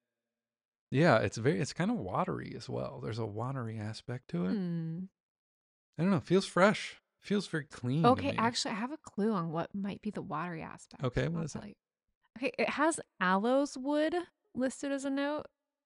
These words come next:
Speaker 2: And
Speaker 1: Is
Speaker 2: I'm
Speaker 1: that a
Speaker 2: like,
Speaker 1: thing?
Speaker 2: "What is that? I don't
Speaker 1: Is
Speaker 2: know."
Speaker 1: that real? No.
Speaker 2: But, like, aloe is a very w-, watery plant. Obviously,
Speaker 1: Yeah.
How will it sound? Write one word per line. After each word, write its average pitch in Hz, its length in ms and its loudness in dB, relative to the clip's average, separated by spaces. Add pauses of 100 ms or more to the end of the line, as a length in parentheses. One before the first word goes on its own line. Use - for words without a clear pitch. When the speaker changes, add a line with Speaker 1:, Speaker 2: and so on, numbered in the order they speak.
(280)
Speaker 2:
And 113 60 4
Speaker 1:
Is 110 80 6
Speaker 2:
I'm 110 80 8
Speaker 1:
that 123 40 8
a - 20 8
Speaker 2:
like, 110 240 4
Speaker 1:
thing? 92 320 0 (280)
Speaker 2:
"What 262 320 4
is 339 320 0
that? 247 300 6
I 196 120 6
don't 269 220 2
Speaker 1:
Is 247 60 2
Speaker 2:
know." 262 160 4
Speaker 1:
that 127 80 2
real? 101 420 -2 (340)
No. - 280 -6
Speaker 2:
But, 240 100 4
like, 247 340 0
aloe 233 380 6
is 214 160 0
a 196 80 0
very 185 680 0 (500)
w-, 185 140 -8 (240)
watery 175 500 -2
plant. 220 480 -2
Obviously, 196 460 -2
Speaker 1:
Yeah. 110 260 4